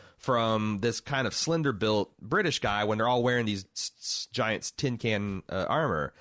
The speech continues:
But I, I found it, like, it was easy for me to get lost because, like, Liam Neeson, before he stood up and accused, uh, Lancelot of, of,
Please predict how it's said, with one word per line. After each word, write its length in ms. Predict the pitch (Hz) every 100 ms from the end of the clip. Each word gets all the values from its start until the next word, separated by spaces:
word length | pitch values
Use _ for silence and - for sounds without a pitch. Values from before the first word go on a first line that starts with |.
| - - - -
But 100 | 156
I, 140 | 139
I 20 | 151
found 260 | 220 226
it, 200 | 190 -
like, 200 | 135 127 -
it 200 | 135 127
was 200 | 131 120
easy 240 | 165 160
for 120 | 143
me 140 | 135 135
to 120 | 123 - _
get 340 | - 120 117 -
lost 680 | 101 101 113 117 107 107 -
because, 920 | 107 - - 156 147 117 104 101 107
like, 120 | 123
Liam 280 | 120 180 156
Neeson, 360 | 170 170 147 120
before 420 | 117 - 156 147
he 140 | 143
stood 320 | 131 - 139
up 180 | 139 139
and 100 | 113
accused, 680 | 104 - 135 127 123 117 - _ _ _ _ _ _ _ _ _ _ _ _ _
uh, 420 | 113 113 104 101 98
Lancelot 600 | 135 165 - 143 135 123
of, 260 | 110 98 -
of, 260 | 113 98